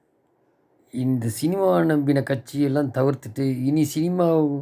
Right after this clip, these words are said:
ஒட்டி வர கட்சியிலையும் விட்டுட்டு அண்ணாமலை நம்பி வந்தாதான் இனிமேல் டெல்லியில பாஜக தான் எல்லா ரீஜனல் பார்ட்டியும் அழிஞ்சிரும், காங்கிரஸ் முடிஞ்சு போச்சு. இதை ஒட்டி வந்தா தான் தப்பிக்கும் தமிழகம்.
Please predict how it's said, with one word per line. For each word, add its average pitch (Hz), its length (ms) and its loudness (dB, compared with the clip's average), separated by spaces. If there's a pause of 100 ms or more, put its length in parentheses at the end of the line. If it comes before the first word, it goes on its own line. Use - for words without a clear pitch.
(440)
ஒட்டி 143 260 -4
வர 165 180 6
கட்சியிலையும் 151 560 2
விட்டுட்டு 127 500 -4
அண்ணாமலை 135 440 0
நம்பி 123 320 0
வந்தாதான் 113 520 0
இனிமேல் 139 520 2 (560)
டெல்லியில 147 340 4
பாஜக 123 360 0
தான் 120 180 -4
எல்லா 123 380 0
ரீஜனல் 143 400 2
பார்ட்டியும் 147 380 2 (380)
அழிஞ்சிரும், 139 420 0
காங்கிரஸ் 143 420 0
முடிஞ்சு 123 260 -2
போச்சு. 101 260 -8 (800)
இதை 131 200 -2
ஒட்டி 151 240 0
வந்தா 151 320 4
தான் 165 200 -4
தப்பிக்கும் 120 380 -2
தமிழகம். 110 460 -4